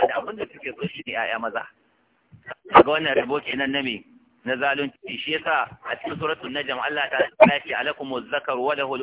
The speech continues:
unsa, tilka idan qismatun biza." Allah za ku ba ƴaƴa mata ko, ko ku riƙe maza?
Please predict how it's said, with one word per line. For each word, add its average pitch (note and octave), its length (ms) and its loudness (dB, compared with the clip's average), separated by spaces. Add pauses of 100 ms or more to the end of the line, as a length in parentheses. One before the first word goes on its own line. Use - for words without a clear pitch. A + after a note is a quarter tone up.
unsa, D3 400 2 (320)
tilka - 280 -8
idan D3+ 280 -4
qismatun B2 460 -8
biza." - 260 -10 (720)
Allah D#3+ 360 0
za D3+ 160 2
ku D#3 120 -6
ba D#3 180 4
ƴaƴa D3+ 340 0
mata D#3 300 0
ko, D#3+ 140 -6
ko E3 180 0
ku - 120 -4
riƙe D3 200 -6
maza? D#3+ 340 -2